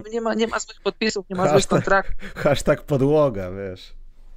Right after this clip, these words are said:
Speaker 1: Te, ludzie, ludzie nie do końca wtedy zrobi-, zrozumieli, ale to nie ma co ludzi winić, bo to, to większość G M-ów tego nie zrozumiała, wielu właścicieli tego nie rozumiało.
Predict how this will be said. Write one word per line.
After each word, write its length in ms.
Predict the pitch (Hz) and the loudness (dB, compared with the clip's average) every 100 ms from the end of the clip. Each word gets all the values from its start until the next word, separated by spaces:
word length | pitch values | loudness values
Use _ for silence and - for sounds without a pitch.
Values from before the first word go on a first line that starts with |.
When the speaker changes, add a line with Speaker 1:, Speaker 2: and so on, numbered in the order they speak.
| - - | -14 -8
Speaker 1:
Te, 240 | - 135 | -6 -4
ludzie, 460 | 139 180 196 214 - | -2 0 2 0 0
ludzie 280 | 156 170 | -2 -2
nie 120 | 196 175 | -2 -2
do 100 | 160 | -2
końca 280 | 165 185 | -4 -4
wtedy 220 | 175 165 156 | -4 -4 -2
zrobi-, 380 | 151 131 - | -2 -2 -6
zrozumieli, 520 | 135 143 139 143 165 143 | -2 -2 0 0 2 2
ale 120 | 131 | 2
to 100 | 151 | 0
nie 100 | 156 | -2
ma 120 | 165 | 0
co 120 | 160 | 0
ludzi 260 | 147 147 139 | -2 -4 -6
winić, 260 | 165 180 | -4 -4
bo 200 | 127 139 | 0 -2
to, 140 | 131 135 | 0 -4
to 140 | - - - | -6 -8 -4
większość 440 | 143 147 139 131 | -4 -2 -2 0
G 100 | 147 | 2
M-ów 180 | 185 170 | 2 2
tego 200 | 151 143 | 0 -2
nie 140 | 139 | -2
zrozumiała, 480 | 127 127 127 135 123 | -6 -6 -4 -2 0
wielu 220 | 135 151 | 4 4
właścicieli 460 | 143 139 143 170 190 | 4 0 -2 -2 0
tego 200 | 156 143 | -2 -2
nie 120 | 139 | -4
rozumiało. 460 | 131 131 131 117 | -6 -6 -4 -4